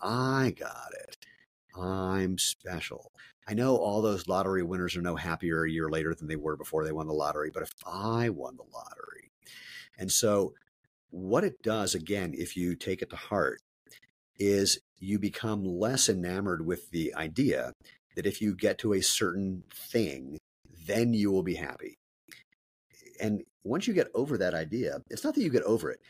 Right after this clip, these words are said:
It's that once that idea, when that idea pops into your brain, you just don't pay as much attention to it. It's like, you know, i-, i-, i-, if the thought, uh, "I'm a tall black woman" came into my mind, I would give it no attention. So when the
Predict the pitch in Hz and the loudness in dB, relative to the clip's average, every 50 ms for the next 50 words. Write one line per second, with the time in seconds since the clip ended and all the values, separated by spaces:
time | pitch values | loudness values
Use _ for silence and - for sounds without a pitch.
0 | - _ _ _ 113 101 - 110 - 76 101 127 151 165 - - - 151 131 123 | -20 _ _ _ -4 0 0 0 0 0 2 2 2 2 2 2 2 2 2 2
1 | 120 110 92 82 - 110 117 120 120 110 107 98 85 104 113 113 104 104 104 117 | 0 0 -2 -2 -2 0 4 4 4 4 4 2 2 2 2 4 4 4 4 4
2 | 127 117 - - - 107 107 - - 117 98 90 85 73 - - 82 87 107 120 | 2 2 2 -2 -2 -2 0 0 0 0 2 0 0 0 -2 -4 -2 -2 0 0
3 | 123 127 131 - 135 117 _ - - 123 123 117 - - 107 104 - - - - | -2 -2 -2 -2 -2 -2 _ -6 -2 0 0 0 2 0 -2 -2 -4 -6 -8 -6
4 | - 78 110 - - 98 - - 82 82 - - _ - - _ - - _ _ | -8 -6 -4 -6 -6 -8 -12 -14 -16 -16 -16 -18 _ -20 -20 _ -20 -20 _ _
5 | _ _ - - 113 110 - _ - 120 110 98 90 87 _ _ _ _ _ - | _ _ 0 2 2 0 0 _ -2 0 2 2 0 -2 _ _ _ _ _ -20
6 | _ _ - 85 - - - 87 - - - 101 92 - - 117 110 - - - | _ _ -6 -6 -6 -6 -8 -8 -6 -2 -4 -4 -4 0 0 0 0 0 -2 -4
7 | 107 104 - 143 139 143 110 - _ - 98 98 92 85 87 113 110 95 - - | -4 -2 0 0 0 0 -2 -4 _ -6 -4 -2 -2 0 0 0 -2 -2 -2 0
8 | 113 110 92 73 - 82 104 127 - - 76 73 76 71 71 - - 80 78 78 | -2 -2 0 -2 -2 0 0 -2 -2 -4 -6 -6 -6 -8 -6 -4 -4 -2 -2 -4
9 | 76 78 78 76 73 76 76 73 76 78 78 80 80 78 78 78 92 85 80 - | -4 -4 -4 -4 -2 -2 -2 -2 0 0 0 0 0 0 -2 0 0 0 0 -2
10 | - 87 92 92 92 92 95 101 101 101 101 101 98 92 87 - 90 73 71 - | -2 -4 -2 -2 0 0 0 2 2 2 2 4 4 2 2 0 -6 -4 -6 -6
11 | 69 - - - _ - - - _ _ - - - - 101 95 98 98 98 | -8 -10 -16 -20 _ -20 -20 -20 _ _ -10 -6 0 0 2 2 4 2 0